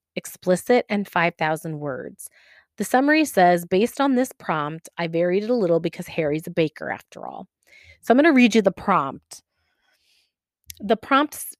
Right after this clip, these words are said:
um, <sighs> like, the actual prompt itself is on Tumblr, and it has, like, a photograph of these two men standing there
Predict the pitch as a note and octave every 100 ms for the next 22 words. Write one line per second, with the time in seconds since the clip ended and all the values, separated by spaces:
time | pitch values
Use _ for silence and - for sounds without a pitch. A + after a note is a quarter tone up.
0 | - G3+ G3+ G3 F#3+ F#3 F#3+ - F#3+ -
1 | - - - _ _ A3+ G3+ - F#3+ G3
2 | - A#3+ - F#3+ F#3+ F3 - D#3+ D#3+ F3
3 | D#3+ D#3 - D#3 D3 C#3 C#3+ D#3 C#3 -
4 | D3 - - _ _ - G#3+ G3 - A#2
5 | A#2+ D3 D3 D3 D3 - - E3+ D3+ D3
6 | - D3 C#3+ D3 C3+